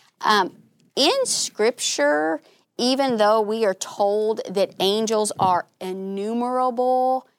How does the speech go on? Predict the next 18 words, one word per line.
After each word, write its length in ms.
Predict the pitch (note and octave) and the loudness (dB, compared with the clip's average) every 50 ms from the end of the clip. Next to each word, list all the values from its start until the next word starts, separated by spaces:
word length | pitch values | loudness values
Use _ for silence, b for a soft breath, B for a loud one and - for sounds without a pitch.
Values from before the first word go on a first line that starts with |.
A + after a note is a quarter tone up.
| _ _ - | _ _ -6
means 240 | G#3+ A3 G#3 F#3+ - | -4 -4 -2 -2 -2
there's 220 | G#3+ G3+ F#3+ F#3+ | -2 -4 -2 -4
more 360 | F#3+ F#3+ F#3+ G3+ A3+ B3 B3 - | -4 -2 0 0 0 0 -2 -2
angels 420 | - F#3+ G3+ G#3+ G#3+ G#3+ G#3+ G#3+ F#3+ | -2 -2 -2 -2 -2 -2 -4 -4 -2
than 160 | F#3 F3+ F#3 | -4 -2 -2
we 120 | F#3+ G3+ | -4 -6
can 180 | F#3+ - F3+ F3+ | -6 -6 -6 -4
even 380 | - - F#3+ F#3 F3+ E3+ E3+ | -4 -4 -4 -4 -4 -8 -8
count, 720 | - - - E3+ E3+ E3+ F#3 G3+ G#3 - - _ - - - _ _ _ _ _ _ _ _ - | -10 -12 -12 -8 -6 -4 -4 -4 -6 -8 -10 _ -14 -14 -14 _ _ _ _ _ _ _ _ -4
we 160 | A#3 B3 A#3 | -2 0 0
are 160 | F#3+ - - _ _ _ | 0 0 -2 _ _ _
only 560 | - G#3 A3 A3+ A#3+ B3 B3+ B3+ B3+ C4 C4 | 2 2 2 2 0 -2 -4 -4 -6 -6 -6
given 400 | A#3+ A3 - G3+ G3 F#3 F3+ F3+ | -8 -6 -4 -2 -2 0 0 -2
the 100 | F3+ F3+ | -2 -2
specific 640 | F3+ - - - F#3 - - - G3+ - F3+ - - | -4 -4 -4 -4 -4 -4 -2 -4 -4 -4 -6 -8 -6
names 540 | - F3+ F3+ E3 - - - - F3+ - - - - | -4 -4 -4 -4 -4 -6 -8 -8 -8 -10 -8 -8 -8
of 100 | F3+ - | -8 -8
three. 360 | - - G3 F#3 - - | -6 -4 -4 -4 -4 -8